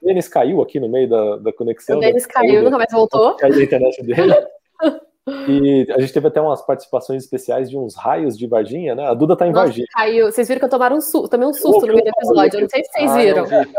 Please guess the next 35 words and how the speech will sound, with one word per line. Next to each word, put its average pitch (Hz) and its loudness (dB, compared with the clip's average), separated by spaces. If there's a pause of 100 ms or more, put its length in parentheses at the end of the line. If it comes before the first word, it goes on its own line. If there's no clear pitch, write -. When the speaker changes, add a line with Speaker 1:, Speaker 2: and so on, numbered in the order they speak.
(840)
Speaker 2:
É, 214 2
Speaker 3:
Eu 220 -12
Speaker 2:
caiu 220 4
Speaker 3:
ouvi 233 0
Speaker 2:
um - 0
Speaker 3:
aqui, 240 0
Speaker 2:
raio. 254 2
Speaker 3:
fiquei, 160 -4
fiquei 165 -2
por 175 -2
entender. 170 -2
Era 135 4
um 131 -2
raio, 147 2
então? 151 -6 (240)
Speaker 2:
Era. 202 -2
Speaker 1:
Era - 0
um 131 -2
raio. 110 -2 (160)
São 139 -2
os 156 -2
E 156 0
Tês - 0
lá 110 -10
em 107 -10
Varginha. 104 -8 (160)
Speaker 2:
São 214 -4
os 214 -6
Speaker 1:
Querendo 226 2
Speaker 2:
E - -2
Tês. 190 -2
Speaker 1:
participar 143 0
Speaker 3:
Ah. - 2
Speaker 1:
aqui. 110 -4 (180)
<laughs> 156 0